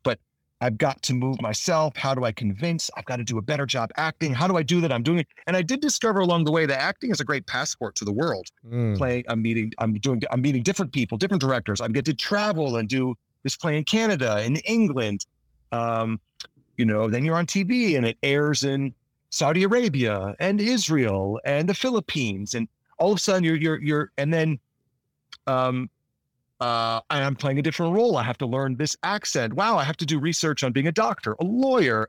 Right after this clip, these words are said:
Speaker 1: a techie.
Speaker 2: Yes.
Speaker 1: Um, relive it, uh, relive the experiences of my, of my grandparents. What is it to be a refugee? You know,
Speaker 2: Yes.
Speaker 1: all of it. And, um, and, and then,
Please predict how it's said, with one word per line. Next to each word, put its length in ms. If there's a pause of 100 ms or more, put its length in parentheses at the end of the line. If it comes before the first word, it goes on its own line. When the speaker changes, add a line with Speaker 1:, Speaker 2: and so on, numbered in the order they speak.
Speaker 1:
a 80
techie. 680 (240)
Speaker 2:
Yes. 240
Speaker 1:
Um, 520 (580)
relive 460
it, 160
uh, 380
relive 320
the 80
experiences 540
of 80
my, 200
of 160
my 120
grandparents. 600
What 120
is 100
it 80
to 80
be 80
a 60
refugee? 840
You 220
know, 160
Speaker 2:
Yes. 80
Speaker 1:
all 160
of 120
it. 240 (380)
And, 320
um, 340 (1000)
and, 380 (600)
and 240
then, 600